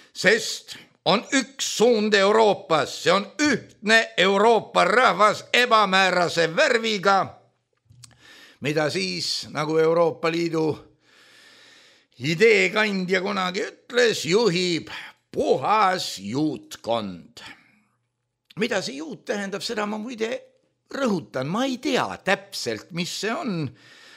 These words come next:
Ma kardan, et see on umbes samasugune, et mina olen selle organisatsiooni liige, austage mind, mina olen kutsutud ja seatud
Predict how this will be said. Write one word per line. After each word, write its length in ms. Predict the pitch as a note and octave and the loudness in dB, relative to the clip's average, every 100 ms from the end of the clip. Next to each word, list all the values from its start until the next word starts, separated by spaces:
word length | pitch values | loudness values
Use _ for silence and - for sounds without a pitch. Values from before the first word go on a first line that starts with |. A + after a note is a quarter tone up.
| - | -14
Ma 100 | - | -6
kardan, 420 | D#3 - B3 A#3 | -2 -2 -2 -2
et 140 | A3 - | -4 -8
see 140 | - | -8
on 120 | A3+ | -6
umbes 360 | C#4+ B3+ G3 - | -8 -6 -6 -4
samasugune, 720 | - C4 G#3+ F#3 D4+ G#3+ E3 | -6 -4 -4 -4 -8 -6 -4
et 180 | D#3 - | -6 -8
mina 260 | G3 A#3 G3+ | -10 -4 -2
olen 220 | G3 F#3+ | -2 -4
selle 260 | G3 A3 G3+ | -4 -2 0
organisatsiooni 1040 | G3+ G3 F#3+ F#3+ F3 F#3 - A3 G#3 F3+ F3 | 0 0 -2 -2 -4 -4 -2 -2 -2 -4 -6
liige, 680 | C#4 D#4 A3 G#3 G3 F#3 - | -8 -8 -4 -2 0 -2 -4
austage 1000 | C#3+ G3 F#3 - - C3 C3+ C3+ B2+ A#2+ | 0 0 0 -8 -6 -2 -2 0 0 0
mind, 600 | F#2+ A3+ B3+ G#3+ G3+ B2 | -2 -8 -8 -10 -10 -12
mina 300 | C3+ F#3+ E3 D3 | -10 -6 -2 -2
olen 300 | C3 A#2+ G#2 | -4 -6 -8
kutsutud 720 | F#4 D4 - G#3 - - C3+ | -10 -14 -8 -8 -8 -8 -6
ja 160 | B2 A2 | -4 -4
seatud 840 | - G3+ G#3 D#3+ - - A2+ - | -4 -4 -2 -2 -6 -10 -10 -10